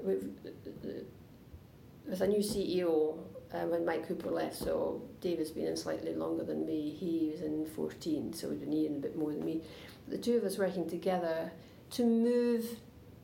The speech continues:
the federation forward, w-, we hadn't changed anything since two thousand, so it's, it's using what we have and what we've got, what can we do better to make sure that we can be viable in this world.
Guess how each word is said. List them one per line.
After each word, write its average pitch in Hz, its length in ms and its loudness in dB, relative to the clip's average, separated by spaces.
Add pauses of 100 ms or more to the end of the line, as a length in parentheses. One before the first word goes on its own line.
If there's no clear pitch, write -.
(480)
the 208 100 0
federation 202 680 4
forward, 180 680 2 (720)
w-, - 180 -6 (320)
we 220 200 6
hadn't 233 380 2
changed 202 360 4
anything 185 400 2
since - 160 -6
two 202 220 0
thousand, 185 540 0
so 196 200 2
it's, - 160 -2 (1200)
it's - 180 -2 (120)
using 247 420 4
what 226 120 2
we 226 120 4
have 170 640 2
and 170 180 0
what - 320 2
we've 175 140 2
got, 175 320 2
what 190 160 2
can 175 120 0
we 175 100 4
do 170 160 -2
better 160 420 -2 (320)
to 196 80 2
make 190 240 6
sure 185 320 4
that 175 160 2
we 190 140 6
can 190 380 4 (180)
be 214 100 6
viable 220 540 4
in 170 140 4
this 160 240 2
world. 160 340 2